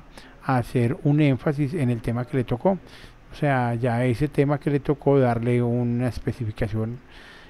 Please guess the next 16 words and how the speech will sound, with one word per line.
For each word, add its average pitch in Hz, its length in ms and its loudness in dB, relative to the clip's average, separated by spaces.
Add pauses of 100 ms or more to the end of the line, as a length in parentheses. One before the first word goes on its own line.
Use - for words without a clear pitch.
(140)
eh, 127 320 2
más 123 320 2
amplia 131 380 2
y 123 80 4
detallarlo. 120 560 0 (240)
Eso 127 240 2
es 143 60 4
lo 139 80 2
que 139 100 2
tienen 123 220 0
que - 100 -2
hacer, 110 160 -2
muchachos, 127 580 -6
para 127 360 -2
este 127 480 0 (720)
trabajo 123 540 2